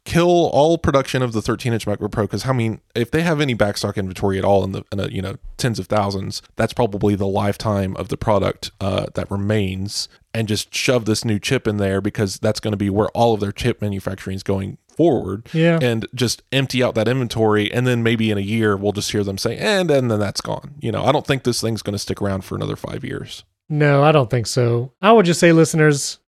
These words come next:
Speaker 2: those of you who are the tech people in your friends and family groups, steer people to the M two MacBook Air, not the thirteen inch Pro.
Speaker 1: Yeah, don't buy that. Like, why? I, I just wanna, I wanna, like, hang out in an Apple store and just, like, wait for them to swipe their credit card so I don't, like, turn them away from it and just be like, "Why did you just buy that? Like, what,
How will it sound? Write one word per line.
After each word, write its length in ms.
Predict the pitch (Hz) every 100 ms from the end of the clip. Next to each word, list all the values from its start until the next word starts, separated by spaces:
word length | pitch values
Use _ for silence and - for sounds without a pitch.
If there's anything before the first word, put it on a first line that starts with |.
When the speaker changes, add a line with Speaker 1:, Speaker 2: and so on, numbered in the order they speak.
| 196
Speaker 2:
those 180 | 214
of 100 | 190
you 220 | 165 165 147
who 80 |
are 140 | 151 135
the 80 | 123
tech 240 | 151 -
people 260 | 147 139 139
in 100 | 131
your 280 | 127 127
friends 400 | 113 - 143 139
and 160 | 131 117
family 320 | 151 139 139
groups, 400 | 127 135 135 - - _ -
steer 240 | - 262
people 240 | 175 135
to 120 | 123 131
the 180 | 120
M 140 | 117 117
two 160 | -
MacBook 380 | 123 117 - 120
Air, 320 | 131 127 127 - -
not 200 | 160 147
the 80 |
thirteen 380 | 127 127 - 120
inch 160 | 107 -
Pro. 260 | 135 147 - _
Speaker 1:
Yeah, 120 | 139 120
don't 160 | 170
buy 160 | 160 147
that. 260 | 117 101 - _
Like, 160 | 135 -
why? 140 | 143 -
I, 160 | - 156 165
I 40 |
just 240 | 165 185
wanna, 280 | 175 180 147 -
I 40 |
wanna, 300 | 139 165 151 117
like, 180 | 127 -
hang 180 | 135
out 80 | 123 110
in 60 |
an 60 | 110
Apple 180 | - 127
store 340 | - 107 101
and 100 | 101
just, 180 | 98 -
like, 380 | 101 98 - - -
wait 180 | 117 117
for 120 | -
them 180 | 117 117
to 120 | 110 101
swipe 320 | - 107 110
their 100 | 110
credit 240 | 107 92
card 260 | - 107 107
so 140 | -
I 60 | 101
don't, 160 | 101
like, 180 | 95 95 _
turn 200 | - 110
them 80 | 104
away 240 | 98 98
from 220 | 98 127 131
it 80 | 104
and 140 | 107
just 140 | -
be 60 | -
like, 120 | 104
"Why 160 | 120 127
did 140 | 139
you 60 | 117
just 200 | - 98
buy 180 | 104 95
that? 240 | - -
Like, 100 | 110
what, 200 | 117 123